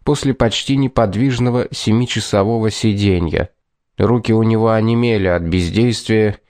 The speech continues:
и теперь противно заныли. После кондиционированной кабины на Адама навалилась жуткая жара.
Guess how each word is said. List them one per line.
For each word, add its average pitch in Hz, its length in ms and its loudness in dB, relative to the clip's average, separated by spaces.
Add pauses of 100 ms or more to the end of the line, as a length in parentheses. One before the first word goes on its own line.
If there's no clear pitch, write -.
(100)
и 87 100 0
теперь 135 380 -2
противно 104 640 2
заныли. 90 680 0 (760)
После 156 260 -2
кондиционированной 127 1000 0
кабины 104 600 2
на 85 220 0
Адама 131 400 0
навалилась 117 720 0
жуткая 110 720 0
жара. 107 560 0